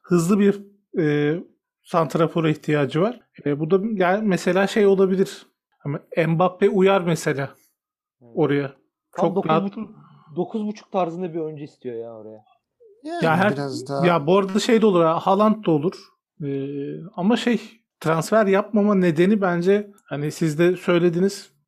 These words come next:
Speaker 1: acele etmek istemiyordur, düşündüğü bir şeyler vardır. Ee, yani ligin ilk sekiz haftası mıydı neydi onu düşününce City on ikinci, on üçüncü falandı yani bayağı kötü durumdaydı,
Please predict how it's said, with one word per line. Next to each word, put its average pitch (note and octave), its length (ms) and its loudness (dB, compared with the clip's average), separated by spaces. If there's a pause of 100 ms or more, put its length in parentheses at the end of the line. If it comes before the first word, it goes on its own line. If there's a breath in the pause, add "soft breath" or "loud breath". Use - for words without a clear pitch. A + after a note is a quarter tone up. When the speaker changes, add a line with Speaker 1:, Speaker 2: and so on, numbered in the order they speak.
(360)
Speaker 1:
acele E3 320 2
etmek G3+ 280 2
istemiyordur, G#3+ 640 2
düşündüğü E3+ 480 0
bir E3+ 60 0
şeyler E3+ 340 2
vardır. E3+ 560 0 (580 loud breath)
Ee, D3+ 60 0
yani C#3+ 600 0
ligin D#3 280 0
ilk G3 320 0 (340)
sekiz E3+ 420 -2
haftası F#3+ 460 -2
mıydı G#3 280 0
neydi F3 200 0
onu E3+ 260 -2
düşününce G3 680 0 (200 loud breath)
City F#3+ 520 0 (220)
on F3 140 0
ikinci, F3+ 400 2
on F#3 140 4
üçüncü F3+ 400 0
falandı F#3 500 0
yani C3+ 240 -2
bayağı D3+ 340 0
kötü - 200 -4
durumdaydı, D#3 640 0